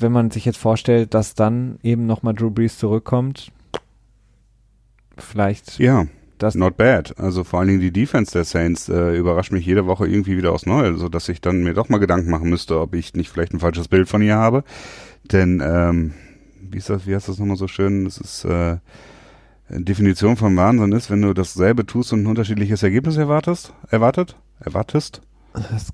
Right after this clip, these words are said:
Speaker 1: kann sein, ja. Ich
Speaker 2: Ja, ich glaub, das ist irgendwie so ein Zitat von, äh, was Einstein oder so, ich hab keine Ahnung.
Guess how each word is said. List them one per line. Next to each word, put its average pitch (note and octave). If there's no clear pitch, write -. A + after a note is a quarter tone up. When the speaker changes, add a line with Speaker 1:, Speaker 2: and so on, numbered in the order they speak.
Speaker 1:
kann C3+
sein, B2
ja. F#2
Ich F#2
Speaker 2:
Ja, G#2+
ich -
glaub, G#2
das F2+
ist F#2+
irgendwie F2
so F2
ein E2+
Zitat D#2+
von, D2+
äh, D2
was -
Einstein D#2+
oder D2+
so, D2
ich D2
hab -
keine D#2
Ahnung. D2